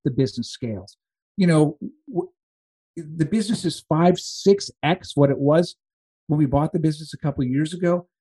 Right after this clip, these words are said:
You know, we're eighty percent of the mochi ice cream category. We're the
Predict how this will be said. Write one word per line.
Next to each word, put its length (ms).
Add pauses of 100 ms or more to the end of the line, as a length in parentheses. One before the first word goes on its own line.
You 100
know, 60
we're 180
eighty 260
percent 560
of 120
the 60
mochi 360
ice 140
cream 220
category. 600 (260)
We're 140
the 200